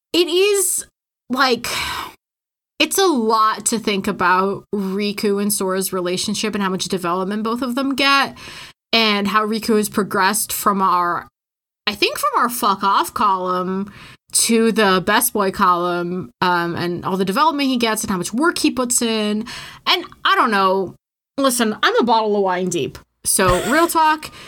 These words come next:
as somebody who was kind of a shitheel, um, for a lot of her life and who has put in just a ton of work into not being a shitheel, I love Riku very much.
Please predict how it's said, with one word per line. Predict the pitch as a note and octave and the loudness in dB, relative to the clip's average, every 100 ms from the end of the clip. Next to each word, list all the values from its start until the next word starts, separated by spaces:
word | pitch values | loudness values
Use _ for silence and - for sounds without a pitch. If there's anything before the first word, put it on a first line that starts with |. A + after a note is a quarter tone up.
| - _ - | -20 _ -2
as | D4+ G4 G#4+ | 0 0 0
somebody | - D#4 D#4 D4+ | 2 2 2 0
who | C4 | 0
was | B3 | -2
kind | A#3+ A3+ | 0 0
of | G#3+ | 0
a | |
shitheel, | G#3+ - A3 A3 A#3+ A#3 A#3 A#3+ - _ | 0 0 0 0 0 2 0 -4 -12 _
um, | G#3+ G3+ G3 F#3+ G3 | 0 2 0 -2 -6
for | G#3 G#3+ G3+ G3+ G3+ G3+ | -4 0 2 2 0 0
a | G3+ | -2
lot | F#3 F3+ F#3 G3 - | 0 0 0 0 -2
of | G#3 - | -8 -4
her | G#3+ | -2
life | G3 F3 G#3 B3+ - - | 0 0 0 -2 -8 -6
and | - F#3 | -4 -4
who | G3 G3 F#3+ F#3 | -2 0 0 0
has | F#3+ F#3 - | -2 -4 -2
put | G3 | -2
in | F#3 F#3 F3+ - | 0 -2 -4 -6
just | F#3 F#3 F#3 | -6 -4 -4
a | |
ton | E3+ - - G#3 G#3 | -4 -6 0 0 2
of | G#3+ | 0
work | F#3 F#3 G#3 A#3+ - - - - | 0 0 -2 -6 -10 -8 -12 -10
into | - F#3 F3+ | -6 -2 0
not | E3+ F3 - | 2 2 4
being | F#3+ F#3+ | 2 2
a | |
shitheel, | F3+ - G3 A#3+ C4 C#4+ - - - - | 0 -2 0 2 2 0 -6 -16 -4 0
I | F#3+ | 2
love | F#3 F#3+ F#3 | 2 0 0
Riku | G3+ G3 F#3 | 0 0 0
very | F3 F3 | 0 -2
much. | F3+ A3 A#3 - | 0 0 0 -6